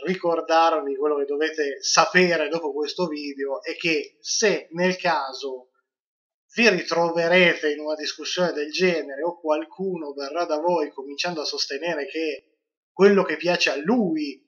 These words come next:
è l'unica cosa importante del gioco di ruolo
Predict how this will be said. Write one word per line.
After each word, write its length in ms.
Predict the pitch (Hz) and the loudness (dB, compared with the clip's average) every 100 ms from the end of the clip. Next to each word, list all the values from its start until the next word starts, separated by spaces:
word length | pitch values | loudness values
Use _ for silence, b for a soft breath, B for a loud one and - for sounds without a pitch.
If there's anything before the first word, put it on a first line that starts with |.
| _ | _
è 120 | - | -6
l'unica 540 | 160 165 202 196 160 151 | -4 2 4 4 2 0
cosa 200 | 160 156 | 0 -2
importante 640 | 143 156 147 165 156 151 | -4 -4 -2 0 0 0
del 140 | 147 139 | -4 -4
gioco 240 | 147 139 | -4 -4
di 80 | 139 | -2
ruolo 580 | 151 156 139 127 120 | -2 -2 -2 -6 -10